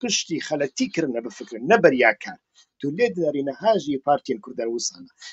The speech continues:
یعنی بەریاکار قەت نافکرن. کادرێ و، ئێ،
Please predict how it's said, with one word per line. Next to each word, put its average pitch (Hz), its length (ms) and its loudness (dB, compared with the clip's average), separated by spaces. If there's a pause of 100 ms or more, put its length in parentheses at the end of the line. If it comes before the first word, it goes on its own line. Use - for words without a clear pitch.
یعنی 160 300 2
بەریاکار 131 680 6 (100)
قەت 202 180 2
نافکرن. 104 500 -10 (520)
کادرێ 143 460 4
و، 123 100 2 (440)
ئێ، 131 100 -2